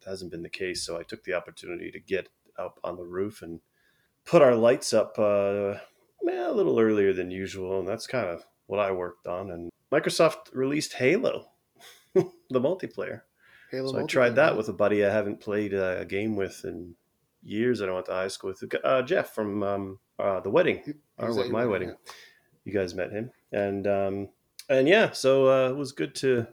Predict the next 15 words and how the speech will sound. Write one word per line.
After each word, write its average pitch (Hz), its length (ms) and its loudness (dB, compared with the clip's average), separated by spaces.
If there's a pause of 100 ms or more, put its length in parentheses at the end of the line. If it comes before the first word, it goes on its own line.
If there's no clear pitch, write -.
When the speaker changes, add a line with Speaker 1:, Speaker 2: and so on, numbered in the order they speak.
(160)
Speaker 1:
was 139 140 0
a 123 60 6
nice 113 240 4
little 117 100 6
surprise. 107 560 2
They 92 300 -6
blew 104 180 -2
that 98 160 4
out 98 220 4
early, 120 320 -4
and 95 120 -4
everyone 101 280 -8
got - 160 -8
to - 80 -16
play. 117 240 -6